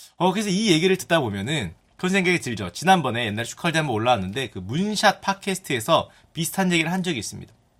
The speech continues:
옛날 영상 올라왔을 가서 보세요. 그때 이런 내용을 했어요. 완전히 에이아이를 운영되는 기업은 그렇지 않은 기업을 완전히 압도할 것입니다.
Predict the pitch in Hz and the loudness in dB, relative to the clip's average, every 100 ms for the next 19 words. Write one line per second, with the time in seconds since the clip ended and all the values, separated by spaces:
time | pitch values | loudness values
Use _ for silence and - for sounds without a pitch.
0 | _ 123 139 110 117 160 113 127 - 135 | _ -6 -4 -2 0 0 0 -2 -2 -6
1 | - 123 135 101 107 - 175 127 202 196 | -6 -8 -6 -8 -10 -4 -2 0 0 0
2 | 180 139 131 101 90 - _ _ _ - | -2 -2 -6 -8 -10 -16 _ _ _ 4
3 | 135 214 285 269 254 269 262 247 165 190 | 4 6 2 2 2 4 4 4 4 4
4 | 180 185 - 135 151 156 - 170 185 170 | 4 2 0 0 2 -2 0 0 2 2
5 | 147 143 - 131 170 202 - _ - 131 | 2 0 -2 0 0 0 -4 _ -8 -2
6 | 160 156 104 - 151 135 110 95 85 | 0 2 0 2 -2 -2 -10 -12 -14